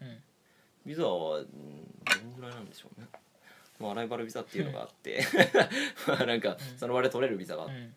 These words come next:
Speaker 2: なんだろう、五千円ぐらいかな。
Speaker 1: そんなすんの？
Speaker 2: するするする。
Speaker 1: 高っ。
Speaker 2: うん。で、取れるんだけど、
Speaker 1: うん。
Speaker 2: そこにまあ、日本人がちょこちょこいて、
Speaker 1: うん。
Speaker 2: で、もう一人、日本人の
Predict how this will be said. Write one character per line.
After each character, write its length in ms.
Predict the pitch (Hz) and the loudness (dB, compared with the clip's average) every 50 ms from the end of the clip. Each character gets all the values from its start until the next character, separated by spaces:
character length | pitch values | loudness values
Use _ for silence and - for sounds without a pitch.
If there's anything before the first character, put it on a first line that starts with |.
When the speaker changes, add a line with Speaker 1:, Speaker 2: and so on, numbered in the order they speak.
| _ _ | _ _
Speaker 2:
な 80 | - 95 | -12 -10
ん 60 | 98 | -10
だ 60 | 95 | -10
ろ 180 | - 95 92 - - - | -10 -12 -14 -16 -16 -18
う、 60 | 117 - - - | -18 -18 -20 -20
五 120 | - - | -20 -20
千 180 | - - 110 117 | -12 -8 -6 -6
円 40 | 131 | -6
ぐ 80 | 143 | -6
ら 60 | - 87 | -8 -10
い 40 | |
か 100 | - - | -10 -10
な。 180 | - 62 67 - - - _ _ _ _ - | -12 -12 -12 -14 -16 -20 _ _ _ _ -14
Speaker 1:
そ 180 | - - - | -8 -4 -2
ん 120 | 165 165 185 | 2 2 4
な 100 | 208 208 | 4 4
す 140 | 196 233 226 | 4 4 4
ん 80 | 185 | 4
の？ 120 | 139 104 - - - - _ _ _ - | 2 0 -6 -12 -20 -20 _ _ _ -14
Speaker 2:
す 120 | - 117 | -10 -10
る 80 | 101 95 | -10 -10
す 140 | - - 87 | -10 -12 -14
る 80 | 82 | -12
す 100 | - - | -12 -14
る。 120 | - - - - | -16 -16 -14 -6
Speaker 1:
高 120 | - - | -4 -4
っ。 40 | - - - - - | -4 -4 -6 -12 -8
Speaker 2:
う 300 | - 90 87 73 76 - | -6 -6 -6 -6 -8 -12
ん。 40 | - - _ _ _ _ _ _ _ _ _ _ _ _ _ _ _ - - | -14 -18 _ _ _ _ _ _ _ _ _ _ _ _ _ _ _ -14 -6
で、 400 | 107 104 101 98 101 101 98 - - _ | -2 0 2 4 4 2 0 -2 -8 _
取 220 | - - 107 104 107 | -12 -8 -6 -4 -4
れ 60 | 92 | -4
る 100 | 87 76 | -6 -10
ん 100 | 76 - | -14 -16
だ 60 | - | -16
け 120 | - 73 | -16 -14
ど、 100 | 71 69 | -14 -12
Speaker 1:
う 0 | - | -12
ん。 0 | |
Speaker 2:
そ 120 | - 113 110 | -10 -8 -6
こ 100 | 123 123 | -6 -4
に 40 | |
ま 100 | 127 127 | -2 -2
あ、 60 | 101 80 | -4 -4
日 100 | 85 95 | -4 -6
本 160 | 98 101 104 | -6 -6 -6
人 120 | 98 107 | -6 -8
が 80 | 92 - | -8 -10
ち 80 | - | -10
ょ 40 | - | -12
こ 80 | - 65 | -14 -16
ち 80 | - | -16
ょ 20 | - | -14
こ 100 | - 60 | -12 -12
い 80 | 60 | -12
て、 200 | - - - - | -10 -8 -8 -6
Speaker 1:
う 40 | - | -6
ん。 160 | 127 123 117 110 110 - - - - - _ | -8 -10 -12 -14 -16 -18 -20 -20 -20 -12 _
Speaker 2:
で、 60 | - 117 | -4 -4
も 140 | 117 117 | -2 -2
う 20 | 117 | -2
一 160 | 117 - 117 | -2 -2 -2
人、 240 | 95 78 69 67 - - - - - _ _ _ - - _ - - - - - - | -2 -2 -6 -10 -14 -16 -20 -20 -20 _ _ _ -20 -20 _ -20 -20 -20 -20 -16 -12
日 80 | - 98 | -8 -6
本 160 | 98 101 101 | -6 -6 -6
人 300 | 92 98 87 80 78 76 | -6 -6 -8 -10 -10 -12
の 280 | 80 80 80 64 53 | -12 -12 -12 -12 -14